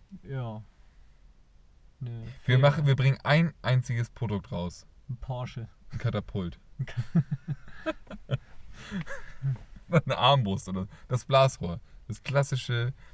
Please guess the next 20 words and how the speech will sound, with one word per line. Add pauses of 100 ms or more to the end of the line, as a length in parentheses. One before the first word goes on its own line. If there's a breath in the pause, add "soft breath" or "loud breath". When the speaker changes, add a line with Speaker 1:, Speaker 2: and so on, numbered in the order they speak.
(160 soft breath)
Speaker 2:
Fritz-Feld-Inspektoren-Blasrohr. (840 loud breath)
<coughs>
Nee, (140)
wissen
wir
noch
nicht.
Vielleicht
habt
ihr
mal
eine
gute
Idee,
aber
ich,
ich,
ich
find
so,